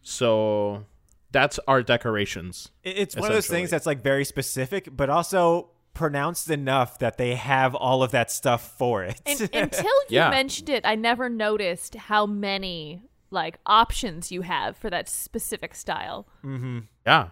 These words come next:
Speaker 2: Oh, yeah.
Speaker 1: So one of the cool things that she got, uh, last year, uh, so last year was our first, uh, holiday season, like, in our home. And one of the things that we got is a sign that goes on the door. It's, like, the circular sign that has a truck on it.
Speaker 2: Mm-hmm.
Speaker 1: And th-,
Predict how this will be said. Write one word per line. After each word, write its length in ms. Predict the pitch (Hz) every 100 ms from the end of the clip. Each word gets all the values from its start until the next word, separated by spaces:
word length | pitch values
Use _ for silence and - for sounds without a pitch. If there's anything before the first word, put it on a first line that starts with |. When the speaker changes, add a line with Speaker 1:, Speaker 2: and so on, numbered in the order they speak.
| -
Speaker 2:
Oh, 120 | 139
yeah. 160 | 101 101
Speaker 1:
So 240 | 151 135
one 200 | 127 143
of 60 | 143
the 80 |
cool 180 | 131 151
things 240 | - 151 135
that 120 | 120
she 160 | - 117
got, 340 | 117 113 101
uh, 240 | 113 107
last 340 | 101 117 143 -
year, 280 | 95 95 101
uh, 300 | - 104 101
so 160 | 98 110
last 240 | 110 113
year 80 | 120
was 160 | 107 101
our 120 | 101
first, 480 | - 107 104 101 - -
uh, 340 | 104 101 95 -
holiday 360 | 110 107 101
season, 500 | 95 113 101 104 101
like, 220 | 98 92
in 80 | 101
our 100 | 95
home. 320 | - 123 120
And 100 | 117
one 160 | 117 123
of 120 | 139
the 100 | 123
things 300 | 110 123 117
that 80 | 117
we 160 | 110 98
got 420 | 117 123 117 -
is 180 | 113 110
a 80 |
sign 680 | - - 139 135 110 98 98 -
that 140 | 113 104
goes 200 | 110 110
on 120 | 107
the 80 | 95
door. 380 | 101 98 98 -
It's, 140 | - 120
like, 120 | 101
the 60 | 101
circular 420 | - 127 120 104
sign 320 | - 101 101
that 120 | 101
has 180 | - 110
a 60 | 90
truck 540 | - - 123 85 - - _ _ _ _ _
on 180 | 104 98
it. 180 | 92 110 _ _ 135
Speaker 2:
Mm-hmm. 260 | 123 117 120 -
Speaker 1:
And 280 | 117 113 - 110
th-, 120 | -